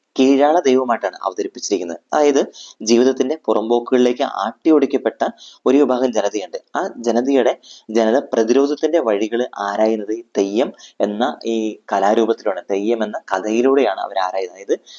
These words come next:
അവരുടെ ജീവിതത്തിലെ പ്രശ്നങ്ങളും വേദനകളും ഒക്കെ കൊണ്ടുവരാൻ വേണ്ടിയിട്ട് അവര് തെയ്യത്തെ ഉപയോഗിക്കുന്നു. അതായത്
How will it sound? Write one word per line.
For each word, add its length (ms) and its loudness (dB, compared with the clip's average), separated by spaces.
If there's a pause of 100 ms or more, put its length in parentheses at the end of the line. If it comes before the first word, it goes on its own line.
(140)
അവരുടെ 260 2
ജീവിതത്തിലെ 320 -2
പ്രശ്നങ്ങളും 640 -8
വേദനകളും 580 -4
ഒക്കെ 260 -12 (260)
കൊണ്ടുവരാൻ 480 0
വേണ്ടിയിട്ട് 260 -6
അവര് 180 -2 (340)
തെയ്യത്തെ 300 4
ഉപയോഗിക്കുന്നു. 500 -2
അതായത് 320 0